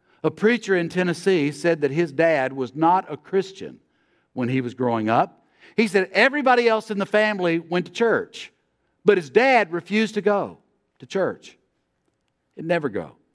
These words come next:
When the preacher would come by for a visit, his dad would always say, "I know why you're here. I know what you want.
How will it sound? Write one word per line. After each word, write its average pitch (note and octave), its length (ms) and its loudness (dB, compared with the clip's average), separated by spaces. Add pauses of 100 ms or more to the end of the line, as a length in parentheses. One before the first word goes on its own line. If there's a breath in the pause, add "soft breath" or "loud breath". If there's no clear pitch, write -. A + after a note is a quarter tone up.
(280 soft breath)
When A3 140 2
the F3+ 80 -2
preacher C4+ 400 0
would F3 160 0
come G#3 200 0
by G3+ 240 6
for E3+ 240 -2
a D3+ 60 -2
visit, C#3+ 600 0 (840)
his F#3 120 0
dad A#3 340 4
would G3 120 0
always A3 420 4
say, G#3 180 2
"I F#3+ 120 6
know G#3 240 2
why A3+ 200 2
you're G#3+ 200 2
here. F#3 240 4
I F3+ 120 6
know G#3+ 220 4
what C4 240 -4
you A#3+ 80 -4
want. E3+ 400 0